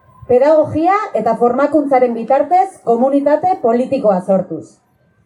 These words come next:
Baina zergaitik antolatzen gara etxebizitzaren esparruan? Gaur egun, gero eta esplotatuago bizi edo biziron garen honetan, esplotazioa lan arlotik haratago hedatu, hedatu dela ulertzen dugu. Eta egoera honetan, etxebizitza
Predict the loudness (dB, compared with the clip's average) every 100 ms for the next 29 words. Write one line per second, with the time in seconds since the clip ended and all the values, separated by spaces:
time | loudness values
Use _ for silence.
0 | _ _ -4 0 2 2 4 4 4 2
1 | 0 0 2 4 2 0 -2 0 0 0
2 | -2 -2 2 2 2 -2 -2 -2 0 -2
3 | -2 0 2 0 0 -2 -4 _ _ _
4 | _ _ _ _ _ _ -6 2 6 6
5 | 6 2 2 4 4 4 0 0 2 4
6 | 4 4 6 6 4 0 -4 -2 -2 0
7 | 0 0 -2 0 0 0 0 -2 -2 0
8 | 0 2 0 0 -2 -4 2 2 2 -2
9 | 0 2 2 0 0 2 2 2 4 2
10 | 2 -6 -4 -2 0 2 0 2 2 0
11 | 0 -2 0 2 2 4 4 4 0 2
12 | 2 2 0 0 0 2 -2 -4 -20 _
13 | _ _ -2 0 2 6 8 8 4 4
14 | 2 4 0 -2 -2 -2 2 2 2 -2
15 | 0 0